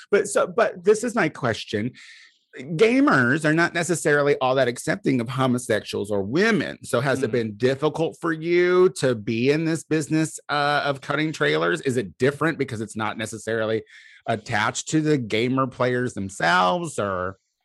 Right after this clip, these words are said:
Speaker 2: I mean, it's y-, being on, like, the marketing side, and specifically, like, earlier in my day job-y career,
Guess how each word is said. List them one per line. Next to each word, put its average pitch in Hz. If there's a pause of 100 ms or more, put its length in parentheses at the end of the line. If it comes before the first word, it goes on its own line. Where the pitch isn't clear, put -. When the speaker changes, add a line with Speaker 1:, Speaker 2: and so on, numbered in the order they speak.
(240)
Speaker 2:
I 240
mean, 262 (100)
it's - (300)
y-, 220 (100)
being 269
on, 220
like, 214
the 202
marketing 165
side, 127
and 131
specifically, 147
like, 117
earlier 120
in 113
my 107 (140)
day 107
job-y 107
career, 104